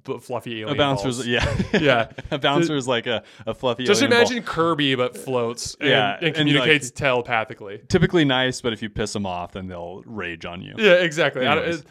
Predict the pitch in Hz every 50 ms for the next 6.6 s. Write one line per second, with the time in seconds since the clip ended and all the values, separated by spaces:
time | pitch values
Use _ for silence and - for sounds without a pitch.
0 | - - - - 170 117 92 85 85 - _ - 185 240 294 - 349 262 185 -
1 | - 170 170 165 165 151 143 127 120 127 131 127 131 131 147 147 139 143 135 -
2 | - 131 - 143 135 - 151 131 110 - 131 127 120 120 - - - 120 110 101
3 | - 110 107 - - 139 151 143 135 123 - - 127 - - 123 110 98 95 -
4 | - 131 123 - - - - 123 110 110 113 120 117 110 - - 104 101 - 151
5 | 143 127 151 156 147 139 - 160 156 135 120 110 113 117 - 233 311 349 - _
6 | _ _ _ 135 135 120 - - 254 285 330 339